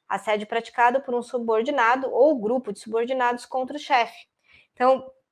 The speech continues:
é muito normal acontecer isso, e provavelmente você já passou por essa experiência, quando chega um gestor novo de uma outra área ou de uma outra empresa, e a equipe não, né, não o aceita. E aí começam a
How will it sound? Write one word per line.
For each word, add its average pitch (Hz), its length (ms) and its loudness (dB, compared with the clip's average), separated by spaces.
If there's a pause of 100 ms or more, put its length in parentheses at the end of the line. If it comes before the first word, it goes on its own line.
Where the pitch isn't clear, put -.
(140)
é 214 80 0
muito 311 240 -2
normal 269 340 6
acontecer 226 480 -6
isso, 254 380 -4
e 185 280 -12
provavelmente 226 600 0
você 208 120 -14
já 202 100 -6
passou 196 240 -12
por 196 100 -4
essa 190 160 -6
experiência, 240 640 -2 (400)
quando 262 640 0
chega 262 360 2
um 277 80 0
gestor 269 400 2
novo 233 460 4
de 190 100 -10
uma 220 160 0
outra 226 300 2
área 208 500 8
ou 202 60 -6
de 208 80 -10
uma 208 120 -2
outra 220 260 -2
empresa, 254 600 2 (380)
e 247 60 -2
a 254 80 4
equipe 269 480 -8
não, 277 520 -2 (220)
né, 214 200 -4
não 233 260 0
o 254 60 2
aceita. 240 640 -2 (360)
E 302 60 -4
aí 277 100 2
começam 240 600 -6
a 220 140 -8